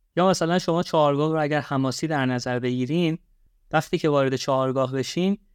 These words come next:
درآمدش رو حالا ما باشه فرض می‌گیریم که این یک حالت حماسی داره، ولی شما نمونه آوازهایی که در چهارگاه ما داریم رو بشنوید و بهش دقت بکنید. همون آوازی که استاد شجریان خونده،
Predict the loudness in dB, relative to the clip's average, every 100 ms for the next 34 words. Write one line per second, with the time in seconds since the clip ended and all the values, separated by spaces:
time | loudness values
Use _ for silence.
0 | _ _ _ 0 2 2 2 2 0 0
1 | 0 2 2 0 0 -2 -2 -4 -8 0
2 | 2 2 0 0 0 0 -2 0 0 0
3 | -4 -14 _ -6 0 2 2 0 0 0
4 | -2 -4 -4 -4 -6 _ _ _ _ _
5 | -20 _ 0 2 2 2 2 2 2 2
6 | 2 2 2 0 0 0 0 0 -2 -2
7 | 0 2 0 0 0 0 0 0 0 0
8 | 0 -2 0 0 -2 -4 -12 -4 -2 0
9 | -2 -2 -2 -2 0 -2 -4 -2 -2 -2
10 | -2 0 0 0 0 0 -2 -4 -4 -6
11 | -16 -20 -20 -6 -4 0 2 4 4 4
12 | 2 0 -4 -4 -2 -4